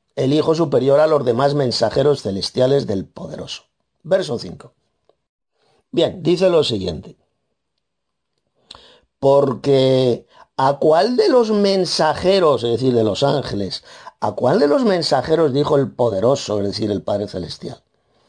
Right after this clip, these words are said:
"Mi hijo eres tú, yo te he engendrado hoy"? Atención, a ver, porque este versículo lo leen, lo leen muy mal, lo malinterpretan, lo deforman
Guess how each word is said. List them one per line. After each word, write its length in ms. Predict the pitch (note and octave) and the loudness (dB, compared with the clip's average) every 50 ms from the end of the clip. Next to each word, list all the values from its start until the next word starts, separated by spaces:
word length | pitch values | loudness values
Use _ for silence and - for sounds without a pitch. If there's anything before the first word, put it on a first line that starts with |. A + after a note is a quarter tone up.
| - _ _ _ _ _ | -20 _ _ _ _ _
"Mi 320 | - A2+ B2+ C#3+ D#3 F#3 | -2 0 2 2 2 2
hijo 460 | A#3 A#3+ - - A3 - - - _ _ | 0 0 0 0 0 0 0 -2 _ _
eres 640 | D#3 D#3+ E3 E3 D#3 D3+ C#3 C#3 - - - _ _ | 0 2 2 4 2 2 0 -2 -6 -12 -16 _ _
tú, 280 | - C3+ G2+ D#2 - - _ - _ _ _ _ _ _ | -4 -4 -4 -4 -8 -14 _ -20 _ _ _ _ _ _
yo 520 | - A2 G#2+ A#2+ D3+ F#3+ G#3 G#3 - - _ | -8 -8 -4 0 2 2 2 2 0 -4 _
te 300 | - A#2 A#2 B2+ D3 E3+ | -2 0 2 4 4 2
he 160 | E3+ - - _ | 2 -2 -6 _
engendrado 680 | A#2 A2+ A2 - A#2 G2+ G2 G#2 A#2+ A#2 A2 G#2 - | -6 -6 -4 -4 -4 -4 -2 0 2 2 2 2 2
hoy"? 280 | A2+ A#2+ G#2 F2 E2 - _ _ _ _ _ _ _ _ _ _ _ _ _ _ _ _ _ _ | 2 2 2 0 -2 -10 _ _ _ _ _ _ _ _ _ _ _ _ _ _ _ _ _ _
Atención, 520 | - C#3+ C3 E3 E3 D#3 C#3 F3 C#3 - - - _ _ _ _ _ _ _ _ _ _ _ _ | -6 -2 0 0 0 0 0 0 -2 -2 -2 -8 _ _ _ _ _ _ _ _ _ _ _ _
a 120 | - - | 0 2
ver, 220 | D#3+ - - - - | 2 2 0 -2 -4
porque 220 | - E3+ F3 A3 A3+ | -4 -2 0 0 0
este 140 | A3 A#3 | 2 2
versículo 560 | G#3+ G3+ F#3 F#3+ G3+ F#3 G3 G3 G3+ G3+ - - - - - _ _ _ | 2 2 2 0 0 2 2 2 2 0 -2 -6 -16 -20 -20 _ _ _
lo 240 | - D3 D#3 D#3+ F3 | 0 2 4 4 4
leen, 440 | G3 G#3 G#3 G#3+ G#3 G#3 - - _ _ _ _ _ _ _ _ _ _ _ _ _ _ _ _ _ _ _ _ _ _ | 4 4 4 2 0 -2 -6 -12 _ _ _ _ _ _ _ _ _ _ _ _ _ _ _ _ _ _ _ _ _ _
lo 300 | - C#3 D3 E3 F3 F3 | -4 -2 2 2 4 4
leen 200 | F#3 G#3+ G#3+ G#3 | 4 4 4 2
muy 120 | G3 F#3 E3+ | 2 0 0
mal, 300 | E3 E3+ F3 F3+ F3 E3+ | 0 0 0 2 2 2
lo 100 | D#3+ C#3+ | 2 2
malinterpretan, 960 | C#3+ C#3 D3 C#3+ C#3+ C3+ C#3+ B2+ C3 - - D#3+ E3+ E3 - E3+ E3+ D#3+ C#3+ | 2 0 0 0 0 0 0 -2 -2 0 0 0 0 2 0 0 0 2 0
lo 100 | B2+ B2+ | 2 2
deforman 680 | A#2+ B2 - - D3+ D#3+ D#3 D#3 D#3+ D#3+ D#3+ D#3+ D3 | 2 0 0 0 0 0 0 0 0 0 -2 -2 -6